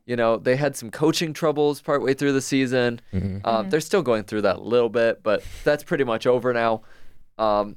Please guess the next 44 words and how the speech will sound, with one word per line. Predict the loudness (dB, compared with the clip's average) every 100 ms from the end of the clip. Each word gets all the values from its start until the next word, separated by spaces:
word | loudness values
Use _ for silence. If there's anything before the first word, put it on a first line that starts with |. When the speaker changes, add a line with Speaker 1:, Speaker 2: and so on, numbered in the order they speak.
| -4
Speaker 1:
as | -4
far | 0 0
as | 0
the | -2
recruits | -2 -2 0 0 0 -2
went, | 0 0 0 -4 -4
they | -2
had | 0
a |
good | 0 0
recruiting | -2 -2 -2 -2
class. | -2 -2 0 -4 -4
I | -4
Speaker 2:
Mm-hmm. |
Speaker 1:
think, | 0 -2 -2 -8 -20 -20 -20 -20 -10
I |
mean, | -6 -2
they | 0
just | 2 0 0
competed | -2 -2 -4 0 0 -2
all | -2 2 2
season, | -2 -4 -4 -2 0 -2 -2
Speaker 3:
Mm-hmm. | -4 -2
Speaker 1:
and | 0
they | 0
went | 2 0
one | -2 -2 0
and | 0
one | -2 -2
with | -2 -2
a |
lot | 0 0
of | 2
those | 0 0
ranked | -2 -2 -2
teams. | -2 -2 -4 -10
Speaker 3:
Yeah. | -6 -2
Speaker 2:
Yeah. | -2 -2 -6 _
Speaker 1:
I | -2 -2
think | 0 -2 -2
they | -2 -2
could | 0 -4 -4
turn | -6 -2
that, | 0 -2